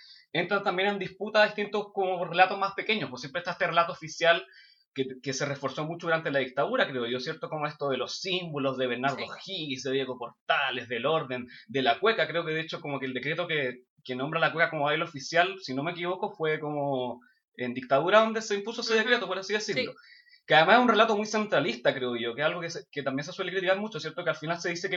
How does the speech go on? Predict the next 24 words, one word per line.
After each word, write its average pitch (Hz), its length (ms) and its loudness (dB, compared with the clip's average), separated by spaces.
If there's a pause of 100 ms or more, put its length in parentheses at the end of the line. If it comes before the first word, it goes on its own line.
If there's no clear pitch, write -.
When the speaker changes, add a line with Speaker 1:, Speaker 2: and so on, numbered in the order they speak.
Speaker 1:
un 143 140 -14
poco 170 180 -4
lo 160 100 -4
que 170 100 -4
es 170 80 -8
Chile, 190 180 -2
que 170 80 -2
es 170 60 -10
como 151 180 -2
la 139 80 2
empanada, 139 480 0
la 131 180 0
cueca, 165 300 0
los 131 160 -2
guasos, 170 400 2
el 156 60 -6
rodeo, 190 540 2
es - 140 -12
que 131 160 -6
eso 135 320 -4
es 135 80 -2
como 135 240 -4
desde 117 240 -4
la, 110 320 -2